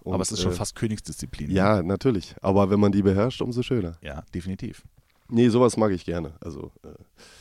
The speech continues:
Speaker 1: ist ja auch immer sehr gesellig. Äh, und wenn's dann einfach mal im Sommer schnell gehen muss, weil die Kinder sich das wünschen zu grillen, ja, dann ist so ein Gasgrill natürlich von Vorteil.
Speaker 2: <laughs> Besser als Holzkohle.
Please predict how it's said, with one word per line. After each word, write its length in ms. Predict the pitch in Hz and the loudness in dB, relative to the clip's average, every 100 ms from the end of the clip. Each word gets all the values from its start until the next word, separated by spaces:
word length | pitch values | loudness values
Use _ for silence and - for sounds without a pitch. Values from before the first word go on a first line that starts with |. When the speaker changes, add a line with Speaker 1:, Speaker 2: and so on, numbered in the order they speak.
| - - | -20 -12
Speaker 1:
ist 140 | 110 | 0
ja 80 | 127 | 4
auch 80 | 113 | 6
immer 140 | 113 101 | 6 6
sehr 160 | 101 | 4
gesellig. 560 | 98 90 104 107 - - | 2 0 0 -2 -6 -14
Äh, 300 | 92 87 82 80 - - - | -12 -10 -12 -16 -20 -20 -14
und 280 | 90 85 - | -12 -12 -6
wenn's 200 | 95 101 | -4 -2
dann 200 | 110 104 | -2 -2
einfach 320 | - 98 98 | -4 -6 -6
mal 320 | 95 92 90 90 | -6 -6 -6 -6
im 140 | 92 | -8
Sommer 260 | 90 98 98 | -6 -6 -6
schnell 260 | - 98 110 | -4 -4 -2
gehen 140 | 113 | -4
muss, 240 | 107 - | -6 -8
weil 200 | 92 90 | -10 -8
die 100 | 90 | -8
Kinder 320 | 85 104 104 95 | -8 -8 -6 -6
sich 160 | 95 | -8
das 180 | - 92 | -10 -10
wünschen 280 | 101 95 98 | -8 -8 -10
zu 140 | - | -10
grillen, 340 | 85 101 117 117 - - - - - - _ | -4 0 0 -2 -10 -20 -20 -20 -20 -20 _
ja, 200 | - 82 | -12 -8
dann 180 | 82 92 | -6 -4
ist 120 | 92 | -4
so 80 | - | -6
ein 40 | 90 | -4
Gasgrill 380 | 90 90 - 90 | -4 -6 -6 -4
natürlich 340 | 87 - 85 | -4 -6 -8
von 140 | - 80 | -8 -10
Vorteil. 400 | - 82 - 76 | -6 -6 -6 -12
Speaker 2:
<laughs> 1300 | - - - - - - - - - - - _ _ | -14 -20 -20 -20 -20 -20 -18 -18 -18 -20 -20 _ _
Besser 240 | - - 95 | -6 -4 -6
als 120 | - | -2
Holzkohle. 460 | 110 - 87 78 | -4 -4 -10 -12